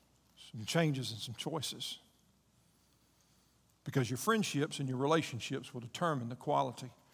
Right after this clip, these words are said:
and the direction of your life.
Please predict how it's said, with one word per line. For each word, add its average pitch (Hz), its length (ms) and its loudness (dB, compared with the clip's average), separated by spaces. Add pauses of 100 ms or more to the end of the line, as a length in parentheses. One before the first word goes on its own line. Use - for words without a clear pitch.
(440)
and 131 100 -4
the 131 80 -2
direction 127 640 0 (1080)
of 123 160 -2
your 120 140 -4
life. 135 580 2